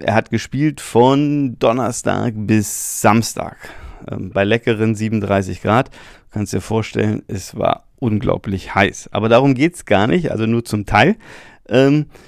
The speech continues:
sondern es geht um das Thema Vorbereitung. Und warum erzähle ich das? Ähm, das ist ein,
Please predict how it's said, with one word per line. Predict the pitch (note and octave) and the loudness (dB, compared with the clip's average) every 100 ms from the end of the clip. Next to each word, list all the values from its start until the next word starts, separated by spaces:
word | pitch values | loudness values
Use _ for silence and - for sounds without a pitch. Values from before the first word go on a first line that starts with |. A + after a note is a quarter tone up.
| _ | _
sondern | - A#2 | -2 0
es | A#2+ | 0
geht | B2 A#2 | 0 0
um | A#2+ | 0
das | A#2 | -2
Thema | - B2+ A#2+ | -4 0 0
Vorbereitung. | - - C3+ A2 - - - | 0 0 2 2 0 -6 -8
Und | F#2+ | -4
warum | A2+ B2 | -2 0
erzähle | G#2+ - D3 | -2 0 -2
ich | F3+ | 0
das? | - D#3+ - - - _ _ - | 2 0 0 -20 -20 _ _ -4
Ähm, | A#2+ C3 C3+ A#2 | 2 2 2 0
das | A#2+ | -2
ist | A#2+ | -2
ein, | B2+ A#2 | 0 0